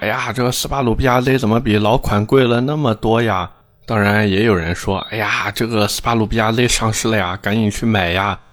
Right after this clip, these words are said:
再不买就买不到了呀。”当然更多的呀，还是像我这样的看客，因为我既不会去吹捧它，当然呢，我也不会去过分的贬低它，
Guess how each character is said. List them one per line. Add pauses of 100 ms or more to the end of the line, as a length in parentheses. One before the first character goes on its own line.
(140)
再
不
买
就
买
不
到
了
呀。” (440)
当
然
更
多
的
呀， (120)
还
是
像
我
这
样
的
看
客， (380)
因
为
我
既
不
会
去
吹
捧
它， (140)
当
然
呢，
我
也
不
会
去
过
分
的
贬
低
它，